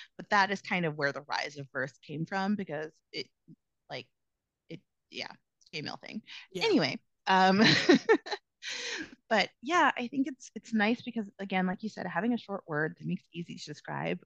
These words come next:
Speaker 1: like, that you're into a bunch of stuff. Um, to me, saying, like, you're a switch in, in verse is like saying you're queer. It's an ask me for more information.
Speaker 2: Mm-hmm.
Speaker 1: Because I've
Speaker 2: Yeah.
Speaker 1: told you, like,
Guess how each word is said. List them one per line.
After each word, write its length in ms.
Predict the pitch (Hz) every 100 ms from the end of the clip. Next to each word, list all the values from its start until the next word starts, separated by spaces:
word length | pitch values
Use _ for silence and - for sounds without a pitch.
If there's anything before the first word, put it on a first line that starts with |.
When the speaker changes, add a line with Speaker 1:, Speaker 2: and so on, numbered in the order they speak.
| -
Speaker 1:
like, 260 | 143 139 - - _ -
that 120 | 151
you're 100 | 147
into 220 | 147 165 160
a 40 |
bunch 180 | 151 147
of 60 |
stuff. 300 | - 147 233 - _ _ - - _ -
Um, 340 | 165 151 147 - 226
to 60 |
me, 720 | 214 190 175 170 180 226 277 -
saying, 380 | - 185 180 180
like, 240 | 165 -
you're 100 | 165
a 40 |
switch 320 | 160 - 156 160
in, 140 | 156 131
in 140 | 165 151
verse 260 | 139 170 -
is 80 |
like 140 | 147 -
saying 180 | 151 -
you're 120 | - -
queer. 260 | 85 80 -
It's 120 | - _ _ -
an 100 | 147
ask 340 | 156 156 151 -
me 340 | 196 185 185 214 -
for 160 | 147 - _
more 220 | 175 151 147
information. 800 | 156 151 - - 107 160 190 202 _ -
Speaker 2:
Mm-hmm. 460 | 190 175 170 156 147 156 _ _ _ _ _ _ -
Speaker 1:
Because 180 | 180
I've 120 | 170 160
Speaker 2:
Yeah. 120 | 196
Speaker 1:
told 200 | 214 180
you, 120 | 165
like, 180 | 139